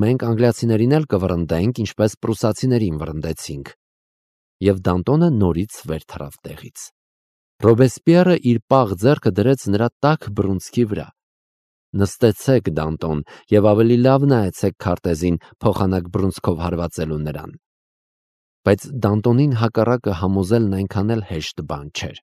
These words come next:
«Ոչ, այդ չափից դուրս է», գոչեց նա։ «Կործանում սպասել արևելքից, երբ այն գալիս է արևմուտքից»։ Այո, Ռոբեսպիեր,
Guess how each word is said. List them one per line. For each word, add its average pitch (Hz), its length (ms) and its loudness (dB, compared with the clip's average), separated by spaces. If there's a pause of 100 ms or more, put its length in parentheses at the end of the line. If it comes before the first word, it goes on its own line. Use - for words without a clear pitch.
(1200)
«Ոչ, 123 340 6
այդ 117 200 0
չափից 135 460 0 (100)
դուրս 147 360 2
է», 80 120 -6 (200)
գոչեց 80 500 -2
նա։ 80 160 -16 (520)
«Կործանում 131 580 4
սպասել 120 640 0
արևելքից, 110 840 2 (120)
երբ 110 360 2
այն 113 180 2
գալիս 107 400 0
է 110 100 0
արևմուտքից»։ 107 840 0 (1300)
Այո, 120 420 6
Ռոբեսպիեր, 80 680 0